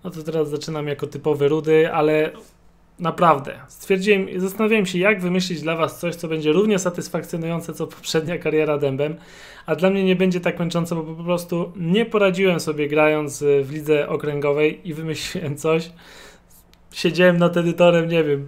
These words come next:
dobrych parę godzin, ale mam to i <laughs> zaraz wam pokażę, jak będzie wyglądała kariera Dębem Wieliszew. Więcej nie zdradzę.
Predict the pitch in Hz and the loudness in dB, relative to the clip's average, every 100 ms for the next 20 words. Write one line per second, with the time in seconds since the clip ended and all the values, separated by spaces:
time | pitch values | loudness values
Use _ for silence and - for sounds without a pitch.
0 | - 190 180 170 - 170 165 151 165 160 | 2 4 4 0 -2 0 2 2 2 0
1 | 170 170 175 - 147 147 151 156 156 156 | -2 -2 -4 -4 0 2 2 0 0 -2
2 | 160 131 113 170 143 123 143 139 139 147 | -2 -6 -6 -4 -4 -4 -8 -8 -4 -4
3 | 135 139 160 160 147 147 139 135 139 143 | -2 -2 -2 -2 -2 -4 -6 -6 -4 -2
4 | 139 139 151 143 143 151 - - _ - | -2 -2 2 4 4 -2 -6 -20 _ -16
5 | 139 202 196 190 160 156 147 202 220 - | 2 4 6 2 0 -4 -2 0 -2 -8
6 | - - _ _ _ _ _ _ _ _ | -20 -20 _ _ _ _ _ _ _ _
7 | _ - 208 196 180 156 135 - - | _ -10 -2 0 0 -2 -4 -8 -16